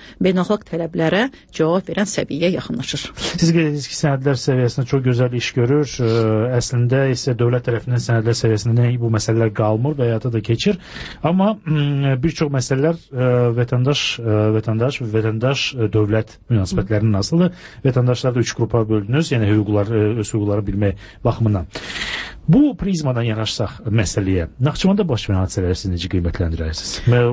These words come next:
Speaker 2: bu, ə, ruhi xəstəxanaya yerləşdirilən və sonradan buraxılan Ələsgər İsmayılov, ə,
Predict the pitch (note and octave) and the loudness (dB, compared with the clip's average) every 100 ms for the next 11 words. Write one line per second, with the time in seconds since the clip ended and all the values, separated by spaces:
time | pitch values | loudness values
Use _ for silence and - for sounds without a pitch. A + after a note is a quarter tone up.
0 | A#2 C3+ C3+ A2 G#2+ G2+ A2+ A2 A2 A2+ | 2 0 0 0 0 0 0 -2 -4 -2
1 | G#2+ G#2 G#2 F#2+ F#2+ - G2 G#2 G2 - | 0 2 2 2 -2 -2 0 0 0 -2
2 | G2+ A2 G2+ G#2+ - A#2+ G#2 D#2+ F2 F#2 | 0 0 2 0 2 0 0 -6 -8 -6
3 | - F2+ E2 C3 D3 D#3 D3+ - - - | -4 -4 0 2 4 2 0 -4 -14 -20
4 | - G#2 | -8 -2